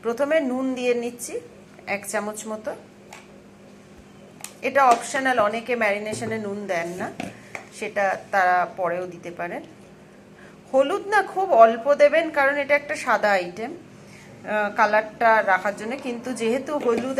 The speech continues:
একটা অ্যান্টিবায়োটিক, অনেক, আহ, জার্মস নষ্ট করে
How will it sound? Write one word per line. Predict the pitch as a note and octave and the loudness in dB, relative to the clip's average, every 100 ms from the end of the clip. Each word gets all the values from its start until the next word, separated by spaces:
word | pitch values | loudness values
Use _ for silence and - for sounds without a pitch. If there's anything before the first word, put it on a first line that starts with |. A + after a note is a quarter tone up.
| C4+ | -2
একটা | C4 B3 | 0 0
অ্যান্টিবায়োটিক, | G3 G3+ A#3+ A3+ G3 A3 A3+ - - - - - G3+ | -2 -6 -2 0 0 -6 -14 -16 -20 -20 -20 -10 -4
অনেক, | A3 A#3+ A#3+ - A3 | -2 -4 -8 -12 -2
আহ, | G3 F#3+ G3 | 0 0 0
জার্মস | A3+ C4+ C#4 B3+ | 0 0 -4 -2
নষ্ট | A3 G#3 - G3+ | -4 -4 -12 -6
করে | G3 G3 | -6 -6